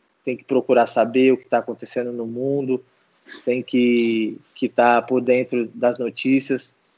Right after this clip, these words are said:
É, eu mesmo, é, tô procurando agora, é, ler, é, ver, estudar essa questão de política,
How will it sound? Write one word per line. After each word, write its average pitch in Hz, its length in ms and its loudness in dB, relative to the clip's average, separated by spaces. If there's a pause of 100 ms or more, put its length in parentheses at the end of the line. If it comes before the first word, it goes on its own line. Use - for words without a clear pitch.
(220)
É, 113 640 -4
eu 135 160 4
mesmo, 135 500 2 (720)
é, 113 460 -2
tô 131 280 0
procurando 131 540 0
agora, 123 560 0 (500)
é, 110 680 -8 (100)
ler, 147 640 2 (400)
é, 113 440 -4
ver, 135 420 2
estudar 127 680 -4 (480)
essa 123 280 -6
questão 127 420 -6
de 123 120 -10
política, 127 720 0